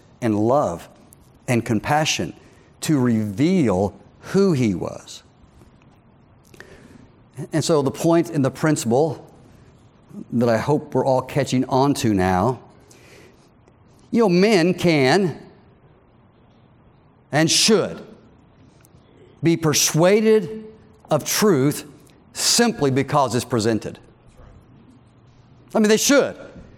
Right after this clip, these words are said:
And they should because there's just so much that is self-evident truth. I can look at myself in the mirror and examine my life. I can evaluate who I really am,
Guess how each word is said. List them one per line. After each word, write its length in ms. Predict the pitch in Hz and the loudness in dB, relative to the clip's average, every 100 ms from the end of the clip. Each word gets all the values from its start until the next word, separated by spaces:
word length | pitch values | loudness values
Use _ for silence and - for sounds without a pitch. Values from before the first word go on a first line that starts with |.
| - - _ _ _ _ - | -20 -20 _ _ _ _ -2
And 140 | 254 | 2
they 120 | 254 | 2
should 320 | - 302 311 | 2 2 2
because 480 | 247 - 208 208 147 - - | 2 2 2 2 -2 -10 -2
there's 180 | 254 | 0
just 240 | 214 254 - | 2 2 2
so 260 | - 277 | 4 4
much 420 | 302 254 247 - - - | 4 2 2 -2 -8 -4
that 160 | 240 247 | -2 2
is 240 | 285 240 | 4 2
self-evident 1000 | - - 240 240 240 - 220 202 190 180 | 2 2 4 2 -2 0 0 2 2 0
truth. 500 | - 220 208 110 - - - - - - - - - - - - - - - | 0 2 2 0 -8 -20 -20 -20 -20 -20 -20 -20 -20 -20 -20 -20 -20 -16 0
I 140 | 240 | 2
can 200 | 294 294 | 2 2
look 140 | 285 277 | 2 0
at 120 | 247 | 2
myself 560 | 226 226 - 240 226 220 | 2 2 2 4 4 4
in 100 | 190 | 2
the 100 | 185 | 4
mirror 460 | 190 185 143 165 | 4 4 6 4
and 160 | 202 196 | 4 2
examine 480 | 175 143 233 285 262 | 2 2 2 4 4
my 200 | 254 254 | 4 4
life. 640 | 220 151 131 165 - - - - - _ _ - - | 4 4 4 2 -2 -12 -20 -20 -20 _ _ -20 -4
I 220 | 240 254 | 0 2
can 180 | 285 294 | 2 2
evaluate 680 | 254 190 262 277 226 196 208 | 2 2 4 4 2 2 4
who 160 | 262 | 4
I 120 | 240 208 | 4 2
really 420 | 202 254 269 262 240 185 | 2 2 2 2 4 4
am, 260 | 160 185 | 4 2